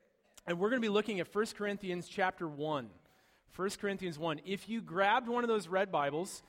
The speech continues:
um, First Corinthians one is on page one thousand and forty. One thousand and forty. Now, before we get into the sermon,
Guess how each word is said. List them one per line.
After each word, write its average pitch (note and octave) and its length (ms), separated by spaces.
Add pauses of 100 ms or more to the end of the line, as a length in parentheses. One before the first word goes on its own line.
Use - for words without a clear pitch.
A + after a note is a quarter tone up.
(300)
um, D#3 500 (220)
First A#3 320
Corinthians G#3+ 420
one F3 240
is E3 100
on E3 140
page D#3+ 300
one F#3+ 260
thousand F3+ 640
and C#3+ 240
forty. C3+ 580 (720)
One C3+ 140
thousand C3+ 320
and A#2+ 80
forty. C3+ 240
Now, G#3+ 160 (580)
before D4 320
we D4+ 120
get A3 140
into F#3+ 160
the F3 60
sermon, B2 380